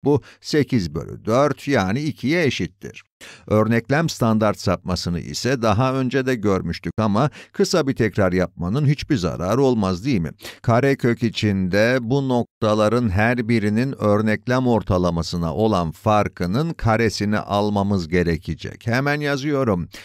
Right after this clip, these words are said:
Bir eksi ikinin karesi artı iki eksi ikinin karesi artı iki eksi ikinin karesi artı üç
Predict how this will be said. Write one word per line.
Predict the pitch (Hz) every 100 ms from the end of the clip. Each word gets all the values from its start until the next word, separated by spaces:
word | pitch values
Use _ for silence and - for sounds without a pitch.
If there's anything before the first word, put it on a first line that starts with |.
| -
Bir | - 127 143 151 -
eksi | 123 107 - - 131 139 -
ikinin | 123 - 120 113 123 143
karesi | - 101 87 78 - - 107 127 -
artı | 90 87 78 - - 123 156 - -
iki | 156 139 185 -
eksi | 127 - -
ikinin | 117 101 - 101 92 87 82
karesi | - 82 78 60 - 127 -
artı | - 92 80 78 - 135 151 - -
iki | 160 - 165
eksi | 139 135 - 117
ikinin | 104 90 101 92 87
karesi | 82 - 73 73 71 - -
artı | - 120 135 123 - 135 139 - -
üç | 160 147